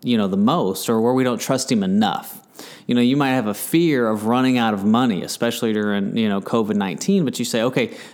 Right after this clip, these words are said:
do I trust God to supply all of my needs?" Th-, there might be a fear of, of death. You know, I have a fear of catching this coronavirus and dying, but then you say, "Okay,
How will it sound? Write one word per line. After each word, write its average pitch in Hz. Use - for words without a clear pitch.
do 123
I 113
trust 151
God 98
to 120
supply 113
all 101
of 98
my 92
needs?" 104
Th-, 110
there 120
might 139
be 127
a 104
fear 120
of, 113
of 107
death. 127
You 117
know, 110
I 113
have 113
a 98
fear 139
of 113
catching 131
this 107
coronavirus 110
and 95
dying, 113
but 92
then 113
you 110
say, 107
"Okay, 117